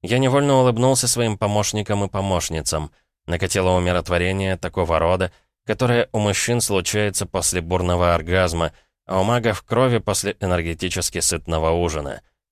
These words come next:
Дар растекался вокруг меня ковром, отмечая сердцебиение кровников, охраняющих периметр, троицу девиц на поруках вампирши и уставшую, но спокойную Ольгу.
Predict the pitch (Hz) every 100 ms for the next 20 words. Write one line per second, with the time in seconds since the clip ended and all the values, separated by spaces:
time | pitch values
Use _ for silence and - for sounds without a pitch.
0 | _ 113 101 117 113 110 - 107 117 117
1 | 113 104 110 107 104 101 101 - 95 87
2 | 107 104 - _ - 87 98 98 123 120
3 | 117 98 - 98 104 107 98 90 98 101
4 | 95 95 95 92 85 90 87 85 - 85
5 | - 87 85 87 85 82 - _ _ -
6 | 113 127 120 117 101 101 117 - 104 95
7 | 95 95 92 - 87 87 85 101 95 -
8 | 85 - _ _ - 101 92 - 113 104
9 | - 104 95 90 - 87 - 87 85 85
10 | 87 - 92 85 78 73